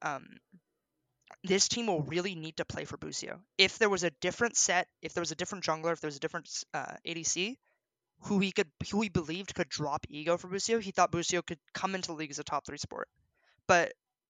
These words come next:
he doesn't know that because he doesn't think that they're gonna play for him.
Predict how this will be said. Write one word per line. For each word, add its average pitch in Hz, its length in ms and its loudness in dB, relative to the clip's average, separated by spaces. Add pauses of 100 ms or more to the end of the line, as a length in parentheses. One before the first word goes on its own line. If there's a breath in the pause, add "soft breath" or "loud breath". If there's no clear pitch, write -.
(160)
he - 180 -10
doesn't 190 280 2 (200)
know 156 360 2
that 233 180 8
because 196 160 0
he 175 60 -6
doesn't 185 260 -4
think 170 220 -6
that - 240 -6 (720)
they're 170 120 6
gonna 160 140 0
play 139 200 -6
for 147 120 -12
him. 135 140 -12